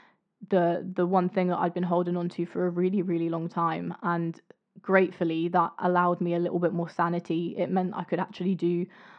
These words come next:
my cardio on a Stairmaster instead of on the tiny midi-, mini treadmill that I'd bought myself, um, and just trying to do my cardio in between meetings and stuff like that. It was really, really tough. But yeah, I managed to get to the gym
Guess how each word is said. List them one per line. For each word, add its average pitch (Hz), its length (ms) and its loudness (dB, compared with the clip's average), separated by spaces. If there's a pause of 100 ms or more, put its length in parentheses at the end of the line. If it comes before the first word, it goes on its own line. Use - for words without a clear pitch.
my 175 160 2
cardio 175 560 4
on 175 80 -2
a 175 40 -4
Stairmaster 175 680 -2
instead 175 280 0
of 170 100 0
on 170 100 0
the 170 100 0
tiny 175 360 0
midi-, 175 360 0
mini 196 260 6
treadmill 180 420 4
that 170 60 0
I'd - 180 -2
bought 180 180 2
myself, 175 560 -2 (520)
um, 170 500 4
and 175 240 0
just 175 200 -6
trying 175 280 2
to 180 100 0
do 175 160 0
my 180 140 2
cardio 175 520 2
in 190 160 4
between 175 380 -2
meetings 170 600 -2
and 175 120 -6
stuff - 220 -8
like 175 180 -2
that. 170 220 0 (420)
It 185 120 2
was 175 160 0
really, 170 220 0
really 165 180 -2
tough. 165 280 -6 (200)
But - 260 2 (160)
yeah, 180 300 0
I 180 100 2
managed 185 320 4
to 196 80 0
get 190 180 0
to 185 80 0
the 175 120 2
gym 180 360 0